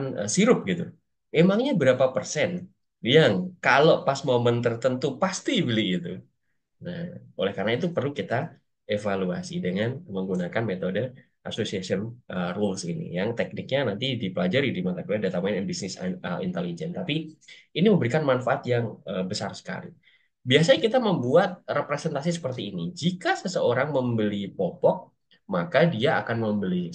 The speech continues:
susu, gitu kan? Di mana orang yang membeli popok itu hanya nol koma lima persen, tapi dari keseluruhan yang beli popok juga beli susu sebanyak enam puluh persen. Nah, eh,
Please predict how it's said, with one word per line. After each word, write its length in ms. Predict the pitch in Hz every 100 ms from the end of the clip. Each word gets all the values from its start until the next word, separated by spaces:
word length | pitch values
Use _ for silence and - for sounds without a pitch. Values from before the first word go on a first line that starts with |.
| -
susu, 520 | 175 - 151 302 - _ _ _ _ _
gitu 200 | 92 87 90
kan? 180 | 110 185 214 - _ _ _ _ -
Di 240 | 117 165
mana 580 | 139 107 98 170 269 320 - _ _ _ _ -
orang 280 | 170 240 240
yang 120 | 185 175
membeli 320 | 165 143 143
popok 220 | - - 139
itu 100 | 160 202 135
hanya 480 | 107 123 165 185 156
nol 160 | 123 120
koma 180 | 110 107
lima 180 | 101 98 95
persen, 320 | 92 - 92 156 - _ _
tapi 640 | 214 330 - - 98 202 117 -
dari 180 | 117 220
keseluruhan 480 | 196 180 170 165 147
yang 180 | 147 135
beli 120 | 120 113
popok 320 | 117 - - 113
juga 320 | 113 117 120
beli 260 | - 107 98
susu 520 | - 92 - 202 247 - _ _ _ _ _ -
sebanyak 420 | 117 98 90 120 92
enam 280 | 107 139 156 _ _ _
puluh 420 | 90 92 147 170 _ _ _
persen. 440 | 87 90 - - - _ _ 87
Nah, 200 | 87 82 - - _ _ _ _ _ _
eh, 720 | - 117 117 117 113 113 110